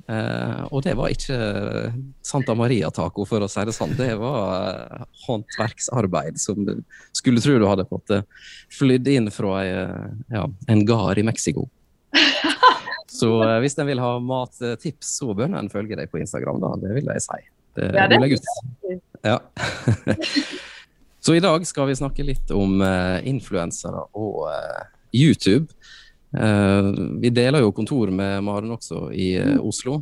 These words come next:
Speaker 1: Der har ikke vi vært på en stund, men jeg regner med at vi dukker opp igjen der, eh, snart, når vi ikke klarer mer heimekontor.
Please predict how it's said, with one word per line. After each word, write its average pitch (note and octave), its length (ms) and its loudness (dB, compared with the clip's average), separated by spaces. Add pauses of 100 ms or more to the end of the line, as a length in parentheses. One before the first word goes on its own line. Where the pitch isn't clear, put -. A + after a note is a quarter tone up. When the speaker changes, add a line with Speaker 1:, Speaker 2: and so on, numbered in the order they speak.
Speaker 1:
Der C3 120 -2
har D3+ 80 -2
ikke - 160 -6
vi A#2 60 0
vært C3 240 -4
på A#2+ 60 -4
en A2+ 60 -2
stund, C3+ 320 -6
men A#2 180 -10
jeg A2 200 -10
regner A#2 260 -8
med A2 160 -8
at - 140 -10 (100)
vi F#2+ 240 0
dukker G2 460 -2
opp - 160 -6
igjen F2+ 220 2
der, F#2 280 -2
eh, F2 200 -6
snart, - 480 -2
når F#2 160 -2
vi F#2 180 -4 (520)
ikke A#2+ 220 2
klarer A2 280 4
mer G#2 180 4
heimekontor. G2+ 560 2